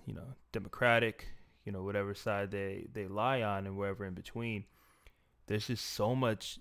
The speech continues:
nastiness and negativity on each side. And to me, I think a lot of it is rooted in righteousness.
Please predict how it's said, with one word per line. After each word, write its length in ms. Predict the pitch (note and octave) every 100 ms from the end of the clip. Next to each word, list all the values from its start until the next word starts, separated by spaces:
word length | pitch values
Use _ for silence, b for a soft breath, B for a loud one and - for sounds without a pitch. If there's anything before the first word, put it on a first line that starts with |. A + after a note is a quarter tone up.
| -
nastiness 1200 | G#2+ G2 G2+ G2+ A2 A#2+ B2 - A2 G2 F2+ C3 -
and 240 | G#2 G2
negativity 720 | - A2 G#2+ G2+ - A2 G#2 G#2
on 120 | F#2+
each 140 | G2
side. 420 | - F#2 G2 F2+ - - b b b b b b b _ _
And 360 | A2 G#2+ G#2 G2 - _ _ _ _ _ - - -
to 120 | - C3
me, 640 | A2+ C3 D3+ B2+ A2+ - _ _ _ _ _ _ _ _ -
I 140 | A2
think 200 | G#2 A#2+
a 60 | A2
lot 240 | G#2+ G#2
of 80 | G#2
it 100 | G#2+
is 140 | G#2
rooted 320 | G2 G#2+ G#2+ G2+
in 120 | F#2+
righteousness. 840 | G2 G2 - F#2+ - F#2 - -